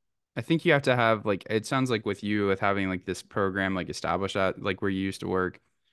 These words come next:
um, like, a lot of people were bought into it. I know, like, um, where I worked, um, it was, like, a lot of people were, but some people weren't. So, like, it really depended on who was working with the patient.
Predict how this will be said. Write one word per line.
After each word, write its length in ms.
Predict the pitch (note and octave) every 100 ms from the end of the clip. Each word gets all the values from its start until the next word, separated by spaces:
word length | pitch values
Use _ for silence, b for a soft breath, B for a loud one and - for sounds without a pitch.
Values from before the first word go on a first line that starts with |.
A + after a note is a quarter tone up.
| -
um, 300 | F#2+ F#2 F#2+
like, 200 | F2+ E2+ -
a 60 |
lot 220 | F#2+ F#2
of 60 | F#2
people 280 | G#2+ F#2+ F2
were 220 | F2+ F#2
bought 300 | G2 G2+ G2+
into 380 | G#2 A2 A#2 A2+
it. 100 | G#2+
I 120 | G2
know, 220 | G#2 A2+ A2+
like, 280 | F#2+ F2 _ _ _ _ -
um, 360 | G2 F2+ E2+ E2
where 160 | D#2 E2
I 260 | G2 G2+
worked, 480 | G2+ G2+ G2+ - - - -
um, 560 | G#2 G2 F#2+ G2 G2 F#2+ - _ -
it 100 | A#2
was, 480 | G#2+ G2+ - - -
like, 200 | G#2+ F#2
a 60 | F2+
lot 200 | B2 D3
of 60 | C#3
people 260 | D3 C3+
were, 200 | B2+ B2+
but 160 | A#2 G#2+
some 180 | A2+ A2
people 320 | A#2 G2+ F#2+
weren't. 300 | F#2+ G#2 -
So, 140 | A#2
like, 160 | G#2 F2+
it 100 | E2+
really 260 | G2+ G2+
depended 420 | F#2 F2 F#2+ G2 F#2
on 160 | E2+
who 200 | D#2+ G2
was 180 | F#2+ F2+
working 340 | F2 F2 G2
with 100 | G2
the 80 | -
patient. 540 | - E2+ F#2 A#2 A#2